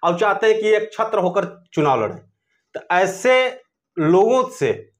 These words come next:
मैं क्षेत्र की जनता से चाहूंगा कि दूर रहें,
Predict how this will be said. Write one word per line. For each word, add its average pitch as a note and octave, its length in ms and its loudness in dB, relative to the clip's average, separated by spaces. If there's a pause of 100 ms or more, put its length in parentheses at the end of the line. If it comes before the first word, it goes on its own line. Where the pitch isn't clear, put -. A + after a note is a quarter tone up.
(300)
मैं D3 140 0
क्षेत्र A3+ 320 -2
की A3 120 0
जनता G#3 320 2
से G#3+ 140 -2
चाहूंगा G#3+ 380 2
कि F#3 120 -2
दूर A3 340 0
रहें, A3 220 0